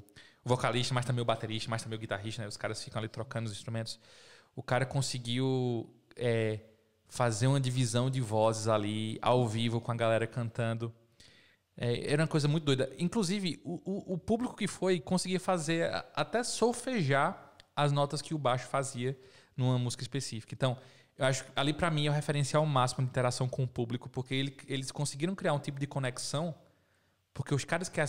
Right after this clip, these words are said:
que gostam, assim, gostam da música, não é, não é só assim, não usa a música só pra relaxar ou pra in-, querem entender o que tem ali na música, né? A técnica que foi colocada. E, e esses caras parece que reuniram todos esses caras num show.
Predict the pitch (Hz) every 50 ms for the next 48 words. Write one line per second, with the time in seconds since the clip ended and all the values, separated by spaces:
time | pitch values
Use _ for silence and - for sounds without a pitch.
0 | - - - - - - - 139 151 165 - - 147 131 127 123 123 123 - 135
1 | 123 135 143 139 - 156 143 147 147 139 127 120 113 - - 120 131 135 139 143
2 | 143 135 - 160 - - 143 139 139 139 143 135 147 139 135 131 - 139 127 139
3 | 123 - 127 123 127 123 117 117 - 127 123 120 - - 120 113 110 - - -
4 | - - - _ _ _ _ - _ _ _ - 151 147 139 - - - - _
5 | - - - 165 170 185 180 180 175 160 143 143 139 131 - - 143 135 127 127
6 | 123 123 120 117 110 110 - - 120 113 113 113 113 - - 131 127 123 - 120
7 | 117 - 110 - - - 113 113 - 117 113 110 - 110 107 107 110 117 113 -
8 | - _ _ _ _ _ _ _ _ _ _ - - - - 135 123 120 120 117
9 | 113 - - - - - 147 147 147 - - 170 170 - - - 151 151 147 -
10 | - 156 151 147 - - - 139 151 156 151 143 147 143 143 139 139 156 156 151
11 | 147 - - 156 139 139 131 131 147 151 143 - - 135 120 107 - - -